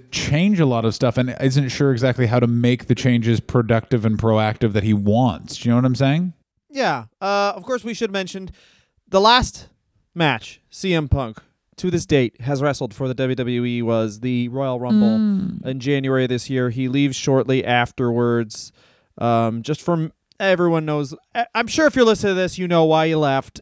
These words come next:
Speaker 2: And his last, I think his last thing was, I forget who he gets eliminated by in the Rumble, but his last, which is very, um, which is very appropriate, was like a, was a comedy spot with Hornswoggle.
Speaker 1: Yeah.
Speaker 2: And he get, he kinda gets, like, unceremoniously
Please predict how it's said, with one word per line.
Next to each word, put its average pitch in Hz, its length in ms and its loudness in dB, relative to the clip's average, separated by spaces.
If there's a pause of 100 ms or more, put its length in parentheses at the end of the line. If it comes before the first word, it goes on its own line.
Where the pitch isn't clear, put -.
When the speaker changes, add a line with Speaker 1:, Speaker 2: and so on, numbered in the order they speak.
Speaker 2:
And 156 520 -2
his 156 300 -6
last, 196 320 2
I 185 60 -6
think 294 160 -2
his 349 140 -2
last 247 260 0
thing 254 160 -4
was, 226 200 -2 (380)
I - 40 -10
forget 269 220 0
who 294 100 4
he 269 100 4
gets 226 160 0
eliminated 240 560 0
by 254 180 2
in 254 80 -2
the 247 60 -8
Rumble, 269 360 -2
but 214 200 -2
his 175 260 -8
last, 202 600 -4 (180)
which 202 260 -4
is 170 140 -6
very, 175 800 0 (420)
um, 143 680 -2 (180)
which 170 160 -6
is 147 140 -4
very 160 240 4
appropriate, 151 540 2
was 131 180 -2
like 135 140 -2
a, 120 420 -2 (480)
was 139 100 -4
a 139 40 -4
comedy 156 340 2
spot 135 240 0
with 123 100 -2
Hornswoggle. 110 720 -4 (800)
Speaker 1:
Yeah. 160 220 2
Speaker 2:
And - 100 -12
he 160 80 -2
get, 196 180 0
he 214 160 -2
kinda 233 240 4
gets, 214 180 2
like, 220 220 0
unceremoniously 170 1300 0